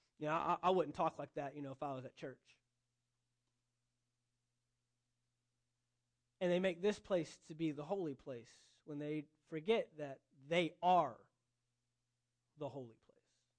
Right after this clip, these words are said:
God has come to live inside of you.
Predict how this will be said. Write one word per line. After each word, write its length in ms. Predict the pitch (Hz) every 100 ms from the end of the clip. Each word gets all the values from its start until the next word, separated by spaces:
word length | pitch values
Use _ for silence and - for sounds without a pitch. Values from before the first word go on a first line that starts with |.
| _ _ _ _ _ _ _ _ _ _ _ 156
God 320 | 180 208 196
has 200 | 180 170
come 280 | - 185 165 -
to 60 |
live 400 | 151 165 180 175 160 _ _ _ _ _ _ _ 165
inside 840 | 139 - - - 202 185 139 113 - _ _ _ _ _ _ _ _ _ -
of 180 | 156 131 127
you. 180 | 135